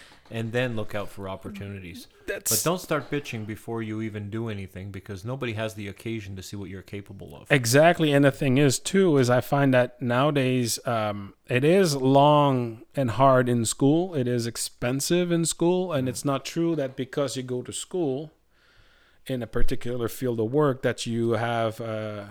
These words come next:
Speaker 2: a promised job, you
Speaker 1: No,
Speaker 2: know.
Speaker 1: of course.
Speaker 2: And once you get into that job field, um,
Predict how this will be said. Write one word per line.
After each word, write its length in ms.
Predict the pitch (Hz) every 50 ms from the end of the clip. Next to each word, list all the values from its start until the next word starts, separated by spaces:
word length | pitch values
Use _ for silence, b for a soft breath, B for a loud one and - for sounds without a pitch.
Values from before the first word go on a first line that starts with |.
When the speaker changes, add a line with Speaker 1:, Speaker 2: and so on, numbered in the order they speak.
| - -
Speaker 2:
a 80 | 107 - -
promised 640 | - - - 123 117 110 107 101 - - - - 123
job, 480 | 110 113 127 123 117 107 104 107 113 - _ _ -
you 140 | - 110 107
Speaker 1:
No, 60 | 107
Speaker 2:
know. 100 | 104 107 110 - -
Speaker 1:
of 120 | - - -
course. 220 | - 98 92 - -
Speaker 2:
And 340 | 147 143 139 139 139 131 131
once 320 | 147 160 196 190 - - 165
you 60 | 156
get 240 | 139 156 160 156 156
into 260 | 143 131 - 147 143
that 280 | 135 127 123 123 - _ _ _ _ _ _ - 131 117 110
job 500 | 104 110 131 160 165 151 139 123 113 110
field, 680 | - - - - 202 196 160 127 107 104 113 127 131 110 - - - -
um, 640 | 117 117 120 120 120 117 117 117 117 120 117 113